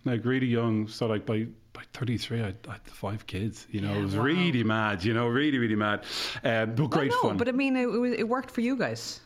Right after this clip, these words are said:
Speaker 1: It, that's our
Speaker 2: And,
Speaker 1: story.
Speaker 2: and, and exact, that's your story, totally.
Speaker 1: Yeah.
Speaker 2: And I suppose biologically,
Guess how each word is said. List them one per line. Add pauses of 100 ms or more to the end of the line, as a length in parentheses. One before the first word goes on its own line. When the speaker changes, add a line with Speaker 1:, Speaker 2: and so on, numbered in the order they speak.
Speaker 1:
It,
that's
our
Speaker 2:
And,
Speaker 1:
story.
Speaker 2:
and,
and
exact,
that's
your
story,
totally.
Speaker 1:
Yeah. (140)
Speaker 2:
And
I
suppose
biologically,